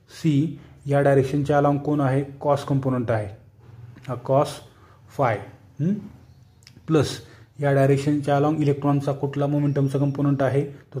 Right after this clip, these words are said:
तो देखील कॉसच आहे, पी कॉस थिटा. बरोबर आहे, याला इक्वेशन नंबर टू द्या. त्याच्यानंतर and perpendicular to its direction, त्याला या डायरेक्शनला परपेंडिक्युलर असणं डायरेक्शन हो का, हे एक आहे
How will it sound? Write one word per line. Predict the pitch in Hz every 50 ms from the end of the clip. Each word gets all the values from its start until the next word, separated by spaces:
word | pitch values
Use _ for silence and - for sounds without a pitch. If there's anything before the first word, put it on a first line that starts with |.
| 117
तो | 139 139
देखील | 135 139 131 139 135
कॉसच | 135 - 139 127 127 139 131 - 139
आहे, | 127 123 139 139
पी | 139 - 143 143 135
कॉस | 135 - - 127 139 170 165 - - - - _ _ _ _ _ _ _ _ _ _ - -
थिटा. | 143 135 - 113 104 98 - - _ _ _ _ _ _ -
बरोबर | 151 160 156 131
आहे, | 120 123
याला | 131 131 135
इक्वेशन | 135 139 135 135 131 131 - - - 135
नंबर | 127 127 123 123 143 170 170 - - - _ _ _ _ _ -
टू | 160 151 139
द्या. | 127 120 107 - - - - _ _ _ _ _ _ _ _ _ _ _ _ _ _ _ - -
त्याच्यानंतर | 135 131 - 156 156 151 131 139 156 170 170 170 - - - - -
and | 139 135 135 135 -
perpendicular | 165 156 151 143 160 165 160 165 165 165 170 170
to | - -
its | 180 175 175 - -
direction, | 165 156 143 139 135 - - - - 117 113 - - - _ _
त्याला | 151 147 151 156 165 180 180 170 - - _ _ _ _ _ _ _ _
या | - 147 143 151 151 156 165
डायरेक्शनला | 160 156 160 156 156 156 147 - - 160 156 156 165 160
परपेंडिक्युलर | 156 - 170 165 160 156 160 160 160 160 151 156 160 151
असणं | 143 143 151 147
डायरेक्शन | 147 147 147 143 143 - 147
हो | 143 139
का, | 143 127
हे | 104 131 143 156 151
एक | 143 147 156
आहे | 143 139 147 170 165